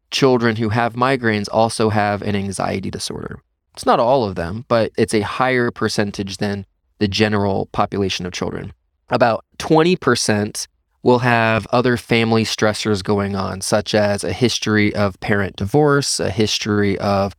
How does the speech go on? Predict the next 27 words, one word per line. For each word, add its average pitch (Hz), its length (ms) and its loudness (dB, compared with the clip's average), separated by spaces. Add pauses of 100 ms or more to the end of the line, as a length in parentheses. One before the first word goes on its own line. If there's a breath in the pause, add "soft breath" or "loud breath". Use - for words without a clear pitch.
just 131 180 0
other 123 240 4
things 117 280 0
that 107 100 4
have 101 80 0
occurred 110 400 2
in 104 60 -2
the 101 80 -2
family 104 480 -2
that 98 180 0
might 101 160 0
have 98 160 -2
contributed 107 520 2
to - 120 0
stress - 460 0
in 101 60 -4
the 98 60 -4
child. 95 460 -2 (100)
There's 131 220 2
about 120 340 0
two 151 280 2
to 147 80 6
three 131 340 2
times 120 440 -2
the 110 100 0
rates 110 500 0
of 107 580 2